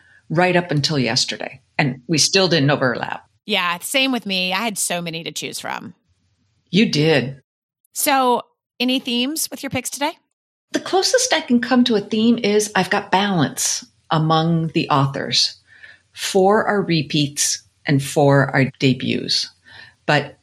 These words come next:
Speaker 1: beyond that, the majority of my choices are about people of color, identity,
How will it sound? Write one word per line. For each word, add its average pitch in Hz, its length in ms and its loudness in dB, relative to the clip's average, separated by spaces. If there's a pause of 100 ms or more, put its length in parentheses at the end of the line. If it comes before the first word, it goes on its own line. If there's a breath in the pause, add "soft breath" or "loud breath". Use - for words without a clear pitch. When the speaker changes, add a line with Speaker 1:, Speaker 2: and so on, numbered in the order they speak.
(140)
Speaker 1:
beyond 190 340 2
that, 254 380 4
the 185 40 -2
majority 208 600 2
of 247 80 0
my 226 100 4
choices 208 640 0
are 131 440 0 (260)
about 147 380 0
people 196 320 2
of 175 140 -2
color, 180 640 0 (580)
identity, 175 920 0